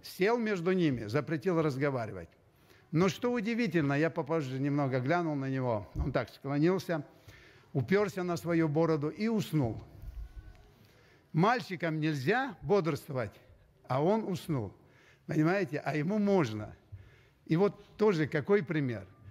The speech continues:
Поэтому я призываю и прошу, чтобы мы всегда бодрствовали, обращали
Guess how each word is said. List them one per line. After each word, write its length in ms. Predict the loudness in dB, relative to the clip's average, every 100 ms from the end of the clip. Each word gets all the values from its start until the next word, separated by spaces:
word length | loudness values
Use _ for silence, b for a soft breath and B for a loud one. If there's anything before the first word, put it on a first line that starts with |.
| -2
Поэтому 340 | 0 0 0 0
я 240 | 2 2
призываю 580 | 0 -4 -2 0 -2 -2
и 120 | -8
прошу, 420 | -6 -6 -6 -8
чтобы 320 | -4 0 2
мы 140 | 4 2
всегда 400 | 0 2 2 2
бодрствовали, 840 | 0 -2 -2 -4 -4 -2 0 -2 -4 -14 B B B B B
обращали 800 | 0 2 0 2 0 2 -2 -4